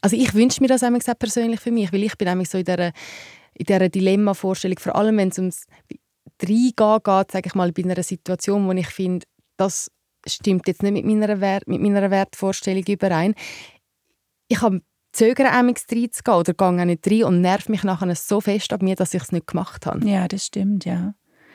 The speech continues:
Speaker 2: Also bei mir sind so Kleinigkeiten wie, man geht irgendwie spazieren mit den Kindern und
Speaker 1: Mhm.
Speaker 2: dann sieht man jemanden, der Müll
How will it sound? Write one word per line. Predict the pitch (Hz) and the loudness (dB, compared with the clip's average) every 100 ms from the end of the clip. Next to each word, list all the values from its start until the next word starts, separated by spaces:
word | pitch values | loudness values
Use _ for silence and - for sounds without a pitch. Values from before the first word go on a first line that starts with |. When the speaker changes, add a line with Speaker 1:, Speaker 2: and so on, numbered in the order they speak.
| - - - _ | -20 -20 -20 _
Speaker 2:
Also | 190 180 | 0 0
bei | 170 180 | 2 2
mir | 180 185 | 2 2
sind | 208 208 | 2 2
so | 196 | -2
Kleinigkeiten | 185 185 214 226 202 202 196 | -2 0 0 2 2 2 0
wie, | 196 | 0
man | 180 | 0
geht | 175 180 185 | 0 -2 0
irgendwie | 180 180 185 | 0 -2 -2
spazieren | 180 180 - 180 208 240 220 | -4 -6 -4 -4 0 2 2
mit | 196 | 0
den | 180 | -6
Kindern | 175 185 220 226 - | 0 2 2 2 2
und | 190 170 | 2 2
Speaker 1:
Mhm. | |
Speaker 2:
dann | 180 180 180 165 | 2 0 0 -2
sieht | - 185 202 | -6 -4 0
man | 196 | 0
jemanden, | 196 190 190 190 185 | 2 0 0 0 0
der | 190 | 2
Müll | 196 233 254 190 | 4 4 4 2